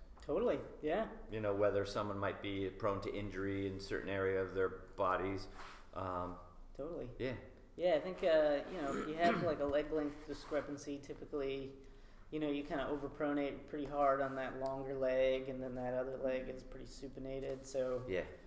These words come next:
Speaker 1: finding, like, the proper footwear is really super difficult.
Speaker 2: Yeah.
Speaker 1: Um, and then, like,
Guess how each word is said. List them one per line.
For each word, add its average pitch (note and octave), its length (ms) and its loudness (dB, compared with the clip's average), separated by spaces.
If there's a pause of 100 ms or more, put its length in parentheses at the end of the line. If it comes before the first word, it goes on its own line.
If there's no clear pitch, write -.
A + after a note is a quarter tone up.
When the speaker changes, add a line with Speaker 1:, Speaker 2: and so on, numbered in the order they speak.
(220)
Speaker 1:
finding, C#3 520 0
like, B2+ 240 2
the B2+ 80 -4
proper B2+ 320 -4 (120)
footwear D#3 560 4
is D3 120 -2
really D3+ 280 0
super D3 280 -8
difficult. D3 800 0 (100)
Speaker 2:
Yeah. - 60 -12 (920)
Speaker 1:
Um, A#2+ 180 -4 (920)
and C#3+ 160 -2
then, C#3 220 0
like, A#2+ 260 -2